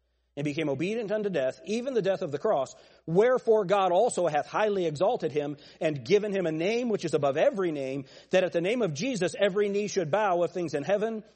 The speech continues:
and things in earth, and things under the earth, and that every tongue should confess that Jesus Christ is Lord, to the glory of the Father. So,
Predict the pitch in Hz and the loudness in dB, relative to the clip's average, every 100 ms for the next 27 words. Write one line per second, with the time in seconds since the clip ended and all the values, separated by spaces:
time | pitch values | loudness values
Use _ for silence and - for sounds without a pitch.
0 | _ - 165 139 196 165 165 202 226 208 | _ -6 -4 0 0 2 0 2 0 0
1 | - - - 135 202 185 202 247 165 143 | -8 -20 -10 -2 0 2 2 2 -2 -2
2 | 139 131 135 - _ - 151 160 - 196 | -2 -2 -4 -10 _ -4 0 0 2 0
3 | 214 220 - 214 208 190 156 170 160 196 | 0 -4 -2 -2 -2 -4 -4 -4 0 -2
4 | 196 165 139 180 220 214 196 - 202 196 | -2 -4 -6 -4 -4 -4 -6 -2 -2 -2
5 | - 170 175 160 147 156 151 135 160 175 | -2 -2 2 2 2 -2 -6 -4 0 0
6 | 185 190 185 _ _ - 160 160 156 - | 0 -4 -6 _ _ 0 2 2 -2 -8
7 | _ _ - 165 180 170 131 101 - _ | _ _ -2 0 2 0 -2 -6 -14 _
8 | _ _ _ _ _ - 240 196 | _ _ _ _ _ 0 2 2